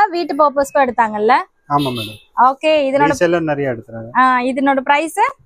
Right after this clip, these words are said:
Speaker 2: Five hundred three piece.
Speaker 1: மூணு டி-ஷர்ட் ஃபைவ் ஹண்ட்ரட் ருப்பீஸ் மட்டும்தான். எல்லாமே
Speaker 2: எல்லா காலரோட
Speaker 1: பிராண்டட்.
Speaker 2: தான் வரும், எம் எல், எக்ஸ் எல்.
Speaker 1: எம் எல், எக்ஸ் எல். மூணு சைஸஸ் இருக்கு.
Speaker 2: இந்த
Speaker 1: நல்ல
Speaker 2: catalog design வரும், அதுல catalog design தான் கிடைக்கும்.
Speaker 1: ஆ, இந்த catalog designs அப்படியே கொடுத்துறீங்க. இதோ இந்த shirt தான் இப்ப நம்ம பார்த்தது.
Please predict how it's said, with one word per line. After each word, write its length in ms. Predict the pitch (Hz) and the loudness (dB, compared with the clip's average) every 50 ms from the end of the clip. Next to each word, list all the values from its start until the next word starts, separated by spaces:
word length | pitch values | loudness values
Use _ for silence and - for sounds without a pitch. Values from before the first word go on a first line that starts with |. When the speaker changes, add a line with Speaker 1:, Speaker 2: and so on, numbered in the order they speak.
| _ _ _ _ _ _ _ _ _ _ _ _ _ _ | _ _ _ _ _ _ _ _ _ _ _ _ _ _
Speaker 2:
Five 140 | - 151 165 170 | 0 2 2 2
hundred 220 | 165 165 180 180 - - | 2 0 -2 -4 -4 -4
three 120 | 160 156 139 | -4 -4 -4
piece. 180 | 127 113 - - - - _ 294 311 | -4 -8 -10 -12 -20 -12 _ 0 2
Speaker 1:
மூணு 260 | 349 392 440 466 427 427 294 | 4 4 4 4 2 -2 -2
டி-ஷர்ட் 380 | 320 320 320 - 381 392 415 - | -2 -2 -2 0 -2 -2 0 0
ஃபைவ் 220 | 370 302 277 277 277 277 | 0 0 2 2 0 0
ஹண்ட்ரட் 260 | 262 262 269 262 247 262 | 0 0 0 0 2 0
ருப்பீஸ் 220 | 262 262 339 349 - 302 277 | 0 0 -2 -2 0 0 0
மட்டும்தான். 400 | 262 247 - 277 269 277 269 262 | 0 0 0 0 2 2 2 2
எல்லாமே 220 | 269 294 311 311 | 2 0 0 2
Speaker 2:
எல்லா 120 | 311 339 320 294 254 | 2 2 0 2 2
காலரோட 360 | - - 262 - 165 165 160 | 2 2 2 2 0 0 0
Speaker 1:
பிராண்டட். 140 | 156 160 156 | 0 0 0
Speaker 2:
தான் 100 | 156 151 156 | 0 0 0
வரும், 160 | 160 202 196 170 156 | 0 0 0 0 -2
எம் 100 | 156 160 156 | 0 0 0
எல், 100 | 156 151 135 | 0 0 -2
எக்ஸ் 160 | - - - 127 | -4 -6 -12 -16
எல். 60 | 113 - _ - 233 | -16 -10 _ 0 0
Speaker 1:
எம் 140 | 254 269 285 285 | 0 2 0 0
எல், 120 | 277 285 277 247 | 0 0 0 -2
எக்ஸ் 200 | 220 - - - 240 | -2 -4 -4 -2 -2
எல். 80 | 208 180 208 240 | -2 0 0 2
மூணு 200 | 277 294 302 302 285 - | 2 4 2 2 2 2
சைஸஸ் 380 | 277 269 294 - 320 302 - 277 240 | 2 2 0 -2 -6 -2 0 0 -2
இருக்கு. 220 | 226 - 214 190 | 0 -2 -2 -4
Speaker 2:
இந்த 420 | - - - - - _ _ - 240 | -4 -6 -16 -20 -20 _ _ 0 2
Speaker 1:
நல்ல 160 | 254 285 311 320 - | 2 4 2 2 0
Speaker 2:
catalog 280 | 143 156 170 165 151 160 | 0 0 -2 0 0 -2
design 260 | 160 147 160 160 156 151 | 0 0 0 0 0 -2
வரும், 160 | 151 170 185 175 | -2 -2 -2 -2
அதுல 180 | 160 147 139 - - | -2 -2 -2 -2 -2
catalog 320 | 135 127 131 135 127 123 127 | -4 -2 0 -2 -2 -2 -4
design 280 | 120 113 123 120 117 123 | -6 -4 -6 -6 -6 -8
தான் 100 | 120 - | -10 -14
கிடைக்கும். 200 | - - _ - | -18 -18 _ -2
Speaker 1:
ஆ, 120 | 226 226 220 214 | 0 0 0 0
இந்த 140 | 220 220 220 - | -2 -2 0 2
catalog 360 | 254 240 254 - 262 254 233 226 | 0 0 0 0 -4 -4 -2 -4
designs 300 | 240 - 320 339 311 285 233 | -2 -2 -2 -2 -2 -4 -6
அப்படியே 240 | 214 214 233 233 226 - | -4 -2 -2 -2 -2 -2
கொடுத்துறீங்க. 440 | 214 208 - 208 190 196 190 196 190 - 214 | -6 -4 -4 -2 -2 -2 -4 -6 -10 -2 0
இதோ 100 | 220 214 208 220 | 2 2 2 0
இந்த 160 | 226 220 226 220 - | 0 0 0 0 2
shirt 220 | - 247 233 220 233 | 2 0 0 2 0
தான் 100 | 320 349 311 | 0 0 0
இப்ப 100 | - 233 220 | -2 -4 -2
நம்ம 120 | 208 202 196 190 208 | -4 -6 -2 0 2
பார்த்தது. 340 | 202 196 196 - 190 185 - | 2 2 0 -4 -8 -8 -10